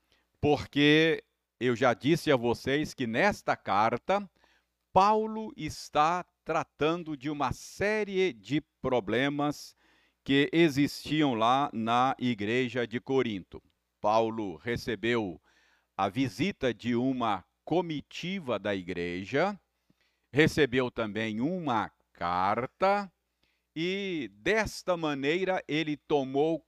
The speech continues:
conhecimento dos problemas que lá existiam, e ele então escreveu esta carta, a primeira de Paulo aos Coríntios,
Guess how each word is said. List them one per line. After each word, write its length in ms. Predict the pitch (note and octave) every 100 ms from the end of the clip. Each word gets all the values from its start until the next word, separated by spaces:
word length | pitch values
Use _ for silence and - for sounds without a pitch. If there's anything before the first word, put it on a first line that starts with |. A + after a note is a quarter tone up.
| _
conhecimento 1400 | G#3+ A#3+ G#3+ F3+ G3+ - F#3+ F3 D3+ E3 D#3+ A#2 - F#2+
dos 260 | G#2 C#3+ -
problemas 800 | C3 A#2+ G2+ A2 C#3 D3 C3 -
que 140 | A2+
lá 340 | F#2 G2 F#2+ - F#2+
existiam, 1120 | G2 F2 G#2 - - G2 F#2 G#2 C#3+ G#3+ - _ _ _ _ _ _ -
e 160 | B2+
ele 540 | C3+ C#3+ D3 D3+ D#3 -
então 640 | C3+ C3 - A#2+ C3+ D3+ -
escreveu 640 | D#3 E3+ - D#3+ B2+ E3+ F3
esta 360 | C3+ - A2+
carta, 400 | - F#2 B2 -
a 40 | A#2+
primeira 880 | - C#3 B2+ A2 C#3 F3 D#3 A#2+ G2+ _ _ _ _
de 140 | A#2
Paulo 400 | - G2 G#2 F#2
aos 220 | F2+ -
Coríntios, 800 | - B2 B2 C#3 - F3 F3+ -